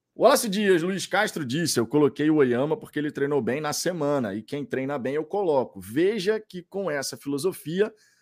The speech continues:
nunca vamos ter um time titular e um padrão de jogo. Boa live pra vocês."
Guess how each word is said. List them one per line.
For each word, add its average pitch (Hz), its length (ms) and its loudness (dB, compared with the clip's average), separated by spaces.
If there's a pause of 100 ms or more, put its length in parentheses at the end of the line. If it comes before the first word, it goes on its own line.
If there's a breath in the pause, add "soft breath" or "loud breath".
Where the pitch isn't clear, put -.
(280)
nunca 285 360 6
vamos 226 300 4
ter 196 180 6
um 185 80 -2
time 175 200 -6
titular 151 460 -4
e 170 40 -4
um 170 60 -8
padrão 151 360 -4
de 135 100 -8
jogo. 113 300 -2
Boa 143 260 2
live 151 260 0
pra 151 140 -4
vocês." 139 500 -4